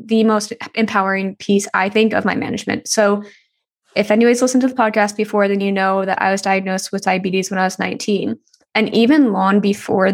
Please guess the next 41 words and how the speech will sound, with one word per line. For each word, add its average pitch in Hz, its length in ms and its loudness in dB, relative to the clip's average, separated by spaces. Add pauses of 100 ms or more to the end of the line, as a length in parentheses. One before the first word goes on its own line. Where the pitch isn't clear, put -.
(120)
I 208 100 2
was 202 140 -2
even 196 160 0
diagnosed, 190 640 -2
I 190 240 2
was 208 260 -2
on 190 320 -2
hormonal 196 320 -2
birth 262 200 0
control. 214 320 -2
So 208 180 0
I 196 320 2
was 202 180 -2
on 196 220 -4
it 196 120 -4
for 196 400 0
at - 220 -2
least 214 380 0
ten 214 480 0
to 214 100 0
twelve 196 480 0
years. 226 320 2
I 247 60 4
think 208 180 -2
I 208 60 2
went, 196 340 -4
went 214 180 -2
on 185 200 2
it 220 100 0
when 214 100 0
I 196 100 2
was 196 140 -6
sixteen. 208 640 -4 (400)
So 220 440 2
when 214 200 -2
I 208 240 2
was 208 180 0
diagnosed 196 480 -2
with 196 100 -6
type - 280 -4
one, 233 520 0